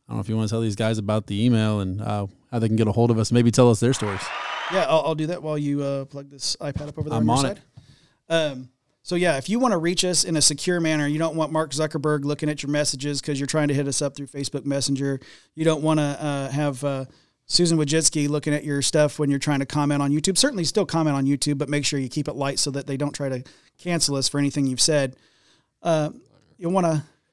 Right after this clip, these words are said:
Speaker 2: go on to, uh, your, your email, and you're gonna type in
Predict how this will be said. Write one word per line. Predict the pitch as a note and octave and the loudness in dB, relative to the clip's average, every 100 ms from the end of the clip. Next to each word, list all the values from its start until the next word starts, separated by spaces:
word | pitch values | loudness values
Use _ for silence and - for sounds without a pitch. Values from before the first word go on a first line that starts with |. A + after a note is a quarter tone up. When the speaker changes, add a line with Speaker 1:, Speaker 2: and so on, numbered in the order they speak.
| E3 | -2
Speaker 2:
go | G3+ G#3+ | 4 4
on | G3+ F3+ F3+ | 4 0 0
to, | - E3+ D#3+ D#3 - _ _ - | 0 2 2 -2 -8 _ _ -10
uh, | D3 C#3 C#3 - C#3+ C3+ | -6 -4 -6 -10 -20 -20
your, | C3 - | -20 -18
your | D3+ D#3 | -8 -2
email, | D#3+ C#3+ C3+ F3 _ _ _ - | 2 2 0 -4 _ _ _ -4
and | D3 | 0
you're | D#3 | 2
gonna | D#3 | 2
type | D3+ D#3 D3+ | 2 0 2
in | C#3 | -2